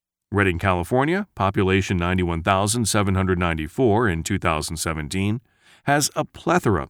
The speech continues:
of options, including the Riverfront Playhouse, the Cascade Theater, the Redding Theater Company, and more. In Bend, artists have turned to performing in restaurants and bars,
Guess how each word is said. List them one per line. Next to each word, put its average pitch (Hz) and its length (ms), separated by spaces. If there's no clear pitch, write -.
of 101 100
options, 78 540
including 101 560
the 104 80
Riverfront 90 500
Playhouse, 85 600
the 123 80
Cascade 110 500
Theater, 87 380
the 127 100
Redding 160 300
Theater 95 260
Company, 98 340
and 160 120
more. 170 320
In 131 160
Bend, 202 300
artists 233 240
have 175 100
turned 165 200
to 165 60
performing 160 540
in 160 160
restaurants 131 560
and 101 140
bars, 110 480